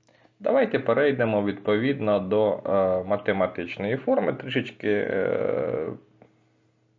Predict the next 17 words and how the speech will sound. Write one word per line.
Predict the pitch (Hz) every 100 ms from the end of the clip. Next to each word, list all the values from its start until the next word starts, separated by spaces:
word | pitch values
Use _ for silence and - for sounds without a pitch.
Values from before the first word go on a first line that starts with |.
| _ _ _ _
пов'яжемо | 120 110 110 95 101 95 101
умову | 123 160 202 226 160 117
з | 104
якимись | 104 107 98 95 - -
змінними, | 139 190 165 135 113
з | -
якимись | 101 101 92 92
позначеннями, | - 104 131 160 - 104 90
з | 87
якимись | 87 113 98 92 -
рівняннями, | 101 151 175 127 101
які | - 143
ми | 123
потім | 87 120 123 82
далі | 80 110 90
будемо | 87 95 87
аналізувати. | 87 85 85 92 76 -